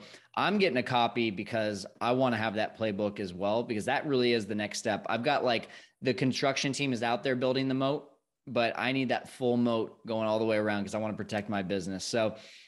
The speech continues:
um, Mark, what is, do you think, the most important part in that book? Um, you know,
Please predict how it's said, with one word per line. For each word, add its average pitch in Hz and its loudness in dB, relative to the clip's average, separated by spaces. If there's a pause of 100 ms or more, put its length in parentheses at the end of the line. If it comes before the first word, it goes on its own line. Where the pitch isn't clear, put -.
(120)
um, 110 0
Mark, 135 0 (680)
what 135 0
is, 160 2
do - -12
you 131 2
think, 117 -4
the 120 2
most 117 0
important 117 -4
part 110 -4
in 107 -4
that 98 -4
book? 92 -4 (120)
Um, 95 -4 (720)
you 120 -2
know, 101 -2